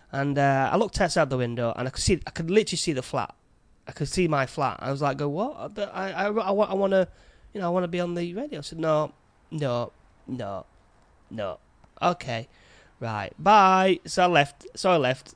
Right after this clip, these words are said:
<laughs> I try, I think I tried, uh, like, uh, I think four years later,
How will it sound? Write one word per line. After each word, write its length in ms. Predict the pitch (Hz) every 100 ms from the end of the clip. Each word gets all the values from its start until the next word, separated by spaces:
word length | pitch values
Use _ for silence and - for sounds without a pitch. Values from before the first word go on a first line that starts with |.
| _ -
<laughs> 220 | - -
I 300 | 254 202 190
try, 200 | - 247
I 60 |
think 160 | 277 254
I 40 |
tried, 300 | 190 220 196 190
uh, 220 | 180 160
like, 260 | 160 165 175
uh, 240 | 165 151 - - - - -
I 40 |
think 180 | 175 175
four 360 | - 202 190 185
years 320 | 180 180 160
later, 560 | 165 175 160 202 185